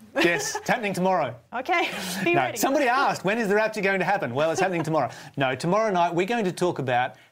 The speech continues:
Speaker 2: how does time end? This is actually a critical question because it's a question that Jesus warned us there would be mass deception, not about when time would end, but all about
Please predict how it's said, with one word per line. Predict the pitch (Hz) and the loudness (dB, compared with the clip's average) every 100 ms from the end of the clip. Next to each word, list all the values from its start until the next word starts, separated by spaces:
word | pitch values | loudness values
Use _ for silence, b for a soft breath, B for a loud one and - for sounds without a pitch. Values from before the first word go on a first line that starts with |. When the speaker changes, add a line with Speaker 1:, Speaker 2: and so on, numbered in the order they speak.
| _ | _
Speaker 2:
how | - - 214 202 131 107 110 147 - b b b _ _ _ - | -12 -4 -2 0 -2 0 0 0 -4 b b b _ _ _ -8
does | 120 131 120 123 131 120 - - _ _ - | 0 2 4 2 0 -4 -8 -14 _ _ -10
time | - 120 110 110 107 101 - _ _ | -2 2 2 0 -2 -6 -12 _ _
end? | 147 113 101 B B | -2 -2 -6 B B
This | 143 226 | 0 2
is | 277 | 2
actually | 277 - 208 | 2 2 0
a | |
critical | - 175 143 123 | 0 -2 -2 -2
question | 127 101 - | -4 -6 -8
because | 98 101 - 110 107 - B B | -10 -6 -2 0 0 -4 B B
it's | - 139 | 0 2
a | 123 | 2
question | 143 139 131 | 0 0 -2
that | 135 117 | -4 -2
Jesus | 143 196 175 117 | 0 0 0 -2
warned | 107 120 214 208 110 | 0 2 2 0 -2
us | 92 135 165 - b b _ | 0 -2 -2 -6 b b _
there | 131 139 | 0 2
would | 127 | 2
be | 123 | -2
mass | 120 120 139 185 185 | -2 0 2 0 -4
deception, | - 214 196 196 156 143 B - | -6 -2 -2 -2 -2 -4 B -2
not | 175 269 | 2 2
about | 240 190 175 | 2 0 -2
when | 139 127 127 147 180 240 247 262 240 B B _ _ | -6 -4 0 2 2 0 0 0 -2 B B _ _
time | - 180 190 | -2 0 2
would | 185 | 2
end, | 170 208 240 233 b b b | 0 0 -4 -8 b b b
but | - 139 - | -2 -2 0
all | 156 196 | 2 4
about | 190 175 160 | 2 2 0